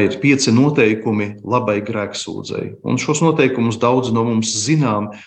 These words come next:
bet gribētos arī varbūt vēl atsevišķi pieskarties šiem punktiem. Pirmais, tā ir sirdsapziņas izmeklēšana, jeb, e, pirmie trīs noteikumi ir jādara vēl pirms mēs ejam pie grēksūdzes. Tātad pirmais, izmeklēt sirdsapziņu,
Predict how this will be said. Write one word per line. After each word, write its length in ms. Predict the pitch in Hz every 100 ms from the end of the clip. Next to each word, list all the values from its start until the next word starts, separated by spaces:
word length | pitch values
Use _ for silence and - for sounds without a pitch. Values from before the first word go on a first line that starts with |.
| _
bet 140 | 110 110
gribētos 480 | 113 110 110 110 120
arī 140 | 113
varbūt 460 | 107 104 104 104 -
vēl 160 | 117 117 - -
atsevišķi 560 | 110 113 101 107 - -
pieskarties 640 | 120 117 131 - 101 -
šiem 240 | - 101 101
punktiem. 540 | 139 131 131 101 104 - -
Pirmais, 420 | - 123 107 98 -
tā 140 | 101 98
ir 80 | 98
sirdsapziņas 720 | - - 110 113 - 107 107 151
izmeklēšana, 840 | 131 113 110 110 101 - 98 98 98 - - _ -
jeb, 400 | 95 101 - 107
e, 60 | 98 95 - -
pirmie 280 | 135 120 -
trīs 240 | 127 127
noteikumi 540 | 139 135 110 110 110 110
ir 60 |
jādara 340 | 123 117 110 107
vēl 160 | 104 101
pirms 320 | 127 127 127
mēs 160 | 101 -
ejam 220 | 113 104
pie 120 | 113 110
grēksūdzes. 720 | 110 98 - - 90 90 -
Tātad 240 | 92 92 -
pirmais, 460 | 107 104 95 92
izmeklēt 560 | 113 110 95 101 95 -
sirdsapziņu, 640 | 151 151 123 110 107 104